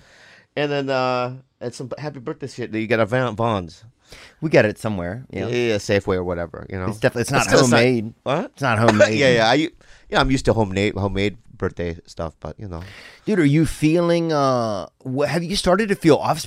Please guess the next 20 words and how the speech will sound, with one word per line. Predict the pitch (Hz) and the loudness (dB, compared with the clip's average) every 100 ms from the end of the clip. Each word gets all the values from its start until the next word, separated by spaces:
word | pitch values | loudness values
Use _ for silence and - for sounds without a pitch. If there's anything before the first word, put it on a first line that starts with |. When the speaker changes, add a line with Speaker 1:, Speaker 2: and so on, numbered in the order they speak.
| - | -4
Speaker 2:
I've | 160 | -4
been | 196 | -2
starting | 160 127 | -4 -4
to | - | -4
feel | 101 - | -6 -2
older, | 104 139 104 80 | 0 0 -2 -4
man. | 78 82 87 101 _ _ _ _ _ _ _ _ _ _ _ _ | -6 -8 -10 -12 _ _ _ _ _ _ _ _ _ _ _ _
Speaker 1:
Bro, | 95 92 87 82 - _ _ _ _ _ _ _ | -4 -2 -2 -4 -10 _ _ _ _ _ _ _
let | 98 | -10
me | 123 | -8
tell | - 101 | -4 -4
you | 90 | -4
something | - 78 82 | -8 -12 -10
right | 78 | -10
now, | 82 78 | -10 -10
dude. | 71 73 76 - _ _ | -12 -16 -16 -20 _ _
Speaker 2:
Yeah? | 90 87 123 - | -8 -6 -6 -8
Speaker 1:
My | 101 | -10
penis, | 95 - 110 110 131 - - | -10 -10 -8 -6 -8 -12 -8
Speaker 2:
Mm-hmm. | 90 104 127 | -4 -2 -2